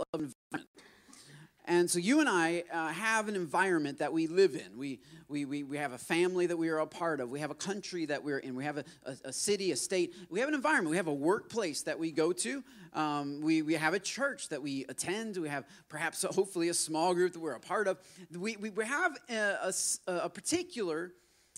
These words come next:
environment. And this particular environment, um, is not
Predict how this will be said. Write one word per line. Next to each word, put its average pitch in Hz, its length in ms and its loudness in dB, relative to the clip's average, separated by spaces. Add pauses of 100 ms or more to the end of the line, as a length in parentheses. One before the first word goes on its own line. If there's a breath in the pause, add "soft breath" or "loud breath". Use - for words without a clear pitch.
(160)
environment. 208 680 -2
And 170 240 0
this 302 180 -2
particular 254 580 -4
environment, 175 800 -2 (420 soft breath)
um, 156 360 -2
is 180 240 0
not 202 280 -2